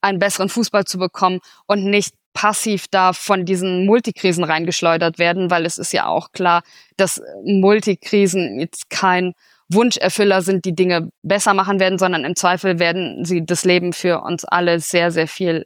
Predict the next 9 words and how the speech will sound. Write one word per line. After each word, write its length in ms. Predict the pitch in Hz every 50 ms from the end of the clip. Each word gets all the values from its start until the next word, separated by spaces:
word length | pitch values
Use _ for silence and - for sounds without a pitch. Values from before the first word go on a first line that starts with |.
| _ _ -
härter 580 | - - 185 180 185 185 - - 185 175 -
und 200 | - 160 165 165 _ _ _ _ -
schwieriger 520 | 151 - - 208 226 233 202 170 156 151 147
machen. 360 | 151 151 156 - 180 180 180 _ _ _ _ _ _ _ _ -
Und 260 | 196 190 170 - - _ _ - -
deshalb 580 | 185 185 175 - - 190 185 180 175 170 - _ _ _ _ _ _ _ _ _ _ _ _ _ _ _ -
finde 260 | 165 - 214 208 196
ich 80 | 175 -
es 200 | 196 - - -